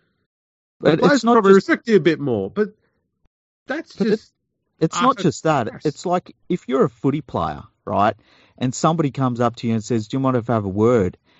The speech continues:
Speaker 2: And you know that everything, every single shred of anything that person gets out of the game, they turn into utter trash. Why would you mutter a single sy-, a syllable to them?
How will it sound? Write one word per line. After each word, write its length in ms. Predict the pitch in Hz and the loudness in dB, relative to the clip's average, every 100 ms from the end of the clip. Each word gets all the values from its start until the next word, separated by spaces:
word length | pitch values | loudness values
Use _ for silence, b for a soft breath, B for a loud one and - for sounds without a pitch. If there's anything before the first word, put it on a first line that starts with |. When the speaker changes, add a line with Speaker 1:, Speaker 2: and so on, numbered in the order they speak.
| _ - | _ -4
Speaker 2:
And 100 | 190 | -2
you 100 | 247 | 2
know 220 | 247 208 | 4 4
that 200 | 151 - 131 | 4 2 0
everything, 640 | 175 202 - - 190 160 - | -2 -4 -10 -4 -4 -4 -2
every 260 | 160 220 220 | -4 -4 -8
single 500 | - - 196 170 127 | -6 -4 -2 -4 -8
shred 480 | - - 135 131 | -8 0 2 2
of 120 | 113 - - | 0 -6 -6
anything 520 | 113 131 123 139 123 | -4 -4 -6 -6 0
that 180 | 107 107 | 0 0
person 500 | - 110 - 101 92 _ _ | 0 -2 0 -8 -8 _ _
gets 500 | 120 101 87 - - - 113 | 0 0 0 -10 -14 -10 -2
out 160 | 113 | 0
of 80 | 101 | 0
the 60 | 90 | -4
game, 380 | 98 104 87 78 b b b b | -2 -2 -2 -8 b b b b
they 140 | 120 127 | 0 0
turn 320 | - 143 123 | 0 -2 -2
into 240 | 107 120 - | -4 -6 -4
utter 240 | 113 110 | 0 0
trash. 680 | 95 - 110 98 87 - - - b b b | -4 -6 -2 0 -2 -6 -18 -20 b b b
Why 160 | 104 | -2
would 260 | 156 175 - | 0 -2 -6
you 160 | 160 135 | -6 -4
mutter 500 | 110 107 110 110 - | -4 -6 -6 -8 -10
a 60 | - | -12
single 680 | - - - 110 113 113 101 | -18 -16 -8 -6 -6 -6 -8
sy-, 540 | - - - - 127 - | -10 -18 -18 -12 -10 -8
a 60 | 120 | -10
syllable 640 | - - 160 139 120 101 | -8 0 4 4 2 -4
to 160 | - 104 | -4 -4
them? 200 | 95 | -4